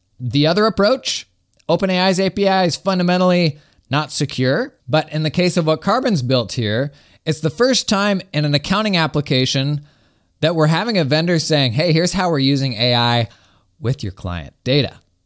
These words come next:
So it's a little different, right? What Canopy did was, "Hey, write me a prompt, and I'm gonna generate an email based on that prompt." And it may have, like, a name in it, like a first name, like, "We're writing an email for Steve here,"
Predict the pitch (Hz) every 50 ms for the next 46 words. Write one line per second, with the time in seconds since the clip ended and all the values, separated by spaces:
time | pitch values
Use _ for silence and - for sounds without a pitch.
0 | _ _ _ _ _ _ - - 113 95 95 120 151 180 190 226 247 226 - 127
1 | 76 - _ - - 123 160 190 175 151 143 - - 170 196 233 240 - 226 180
2 | 135 143 139 143 151 147 139 127 127 143 143 139 135 123 - - 220 208 175 175
3 | 202 254 269 277 254 220 175 - - - 143 147 156 170 - - - - - -
4 | _ _ _ _ _ _ _ _ _ _ - 147 151 147 143 143 156 170 175 165
5 | 147 123 151 156 151 156 151 143 143 143 147 143 139 131 123 123 135 135 - -
6 | 135 131 127 117 98 - - 98 69 64 - - - 170 185 247 262 214 190 175
7 | 170 165 160 156 151 - 120 113 101 95 98 117 123 131 143 143 147 151 165 180
8 | - - 117 117 - - - - 131 131 143 143 - - 139 139 143 147 156 170
9 | 180 175 _ _ _ _ _ _ _ - - 113 107 - - 110 120 143 147 139
10 | 127 120 131 143 143 139 131 127 - - 113 104 - - - 165 156 139 117 95
11 | 90 113 98 90 85 76 -